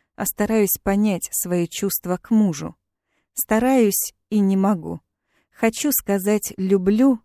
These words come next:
но боюсь. Боюсь, что меня вновь растопчут, разрежут сердце на мелкие кусочки, как раньше. Конечно, Глеб не такой. Я испытывала к нему только самые светлые чувства, но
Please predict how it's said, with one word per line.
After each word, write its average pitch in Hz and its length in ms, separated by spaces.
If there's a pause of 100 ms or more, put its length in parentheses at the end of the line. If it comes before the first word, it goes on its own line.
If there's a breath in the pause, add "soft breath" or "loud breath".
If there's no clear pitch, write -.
(120)
но 208 220
боюсь. 220 600 (420)
Боюсь, 208 420
что - 220
меня 175 280
вновь 180 280
растопчут, - 760
разрежут 196 580
сердце 214 440
на 170 100
мелкие 175 420
кусочки, - 600
как 202 260
раньше. 175 440 (460)
Конечно, 220 540
Глеб 202 320
не 185 160
такой. 175 500 (260)
Я 214 220
испытывала 190 560
к - 80
нему 214 300
только 196 340
самые 208 400
светлые 202 560
чувства, 196 480
но 208 300